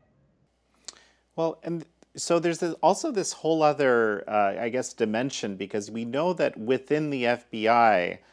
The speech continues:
a number of the players that were involved in the Crossfire Hurricane, uh, in, uh, investigation were also, you know, a-, apparently from the disclosures, from the text message and so forth, had a bias against Trump.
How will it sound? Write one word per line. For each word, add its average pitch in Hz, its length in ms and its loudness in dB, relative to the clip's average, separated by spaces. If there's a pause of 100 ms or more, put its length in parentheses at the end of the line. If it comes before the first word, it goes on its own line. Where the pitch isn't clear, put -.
(160)
a 110 100 -4
number 120 340 2
of 110 140 0
the 110 100 -4
players 110 600 0
that 104 120 -6
were 104 160 -2
involved 107 460 0
in 101 80 -6
the 101 80 -8
Crossfire 104 580 -2
Hurricane, 113 560 -4 (140)
uh, 95 320 -4 (160)
in, 98 120 -14 (200)
uh, 90 320 -10 (460)
investigation 117 840 -2
were 101 300 0 (960)
also, 127 540 6
you 104 120 -4
know, 104 220 -4
a-, - 120 -4 (420)
apparently 151 580 2
from 117 220 0
the 113 80 2
disclosures, 117 760 2
from 110 180 -8
the 101 80 -2
text 120 360 0
message 110 360 -2
and 101 140 -6
so 110 220 -2
forth, 104 300 -2
had 113 160 0
a 107 40 0
bias 104 540 2
against 95 420 -8
Trump. - 300 -12